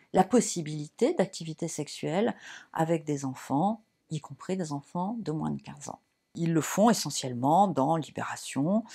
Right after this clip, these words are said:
avec, euh, via le courrier des lecteurs notamment, hein, un certain nombre de lecteurs, euh, s'expriment de manière anonyme ou pas d'ailleurs.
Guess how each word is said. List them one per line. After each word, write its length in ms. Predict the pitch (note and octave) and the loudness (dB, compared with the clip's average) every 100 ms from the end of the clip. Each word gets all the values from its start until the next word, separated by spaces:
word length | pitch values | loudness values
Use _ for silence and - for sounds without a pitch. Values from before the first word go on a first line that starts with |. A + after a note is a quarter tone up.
| - - _ | -18 -20 _
avec, 380 | - C#3 D3+ - | -2 0 -2 -4
euh, 340 | C3 C#3 C3 C#3+ | -4 -2 -2 -2
via 260 | C3+ D3 | 4 4
le 60 | C#3 | 4
courrier 340 | C3+ C3+ C#3 | -2 -8 -8
des 140 | C#3 D3 | -8 -10
lecteurs 480 | C3+ - C#3 C3+ | -12 -10 -8 -8
notamment, 540 | C3 - D3 F#3 D4 D#3+ F#3+ | -12 -10 -4 -2 0 -2 -4
hein, 100 | - - - | -6 -8 -10
un 60 | |
certain 320 | - - - D#3+ | -10 -10 -6 -4
nombre 120 | D3 | -2
de 80 | B2+ | -4
lecteurs, 640 | C3 - - E3+ D#3+ C3 | -6 -6 0 4 4 2
euh, 160 | G#2+ | -4
s'expriment 580 | - - C3 - D3+ F3 | -4 -6 -8 -4 -2 0
de 80 | C3 | 0
manière 300 | B2 B2+ B2 | -2 -2 -2
anonyme 400 | A#2+ B2+ B2+ B2 | 0 2 2 0
ou 40 | |
pas 280 | B2 - A3 | -2 0 2
d'ailleurs. 500 | D4+ C#3 B2+ G3 F#3 | 2 0 -2 0 -2